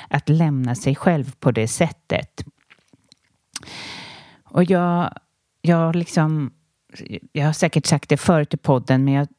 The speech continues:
tänker att, eh, vi, att vi, vi har kommit till ett, till en punkt att det här är gammalt. Vi måste börja sätta oss själva i första rummet. Och det är ju så att det spelar ingen roll hur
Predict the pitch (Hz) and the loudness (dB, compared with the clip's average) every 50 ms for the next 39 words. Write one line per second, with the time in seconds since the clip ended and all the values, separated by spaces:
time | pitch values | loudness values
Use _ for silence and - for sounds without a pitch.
0 | _ _ - - 180 160 135 - 147 135 139 - _ - 143 135 - - - 160 | _ _ 0 2 2 2 2 0 0 0 -2 -4 _ -2 -2 -2 -2 0 2 2
1 | 175 160 156 151 147 143 - - - - - _ _ _ _ _ _ _ _ _ | 2 2 2 0 -2 -4 -4 -8 -10 -14 -18 _ _ _ _ _ _ _ _ _
2 | - - - - - 170 - 175 156 151 - _ - 165 170 - - 214 190 175 | -6 -6 -4 -2 -2 -2 2 2 0 0 0 _ -4 -2 -2 0 0 0 2 0
3 | 165 - - - 175 160 160 165 - _ _ _ _ _ _ - - - - - | -4 -4 -2 0 0 2 0 -2 -4 _ _ _ _ _ _ -20 -20 -18 -14 -6
4 | - - 175 170 170 - - - 185 175 165 160 - 170 165 - _ _ _ - | -2 0 0 0 0 0 0 0 2 2 0 -2 -2 -4 -4 -4 _ _ _ -2
5 | 180 185 220 220 208 202 190 - 226 208 190 190 208 247 254 - - - - _ | 0 0 0 0 -2 -2 0 0 0 2 2 0 0 0 -2 -4 -8 -12 -16 _
6 | - - - - _ _ _ _ - - - - - - _ _ - 196 214 220 | -8 -8 -8 -8 _ _ _ _ -20 -20 -20 -20 -20 -20 _ _ 2 2 2 2
7 | 214 214 214 208 - - - - 147 143 - 156 139 127 127 - - - 160 - | 0 0 -2 -2 -4 -6 -4 -2 -2 0 0 0 0 0 -2 -2 -2 -2 -2 -2
8 | - _ - 127 123 - - - 151 135 123 110 113 113 117 - - 131 - - | -4 _ -6 -4 -4 -4 -2 0 0 0 0 -2 -2 -4 -4 -2 -4 -6 -6 -4
9 | - - 123 120 147 180 180 165 135 110 - - - - - - 156 143 131 165 | -4 -2 0 2 2 2 2 2 -2 -4 -6 -8 -12 -10 -4 -2 0 0 0 0
10 | 170 170 170 160 170 - - - - - - - - - - - - - - - | 0 0 0 0 -2 -6 -10 -16 -20 -20 -20 -20 -20 -20 -20 -20 -20 -20 -20 -20
11 | - _ _ _ _ _ _ - 190 185 175 175 180 175 - - 151 120 117 123 | -20 _ _ _ _ _ _ 2 2 2 2 0 -2 -2 0 0 0 0 0 -2
12 | 139 - - - - - - - 175 180 180 180 170 165 160 165 165 190 190 185 | -4 -4 -6 -6 -6 -4 0 2 2 2 2 2 0 0 0 0 2 2 2 2
13 | 175 151 143 131 135 135 160 139 120 | 0 0 -2 -2 0 2 0 0 0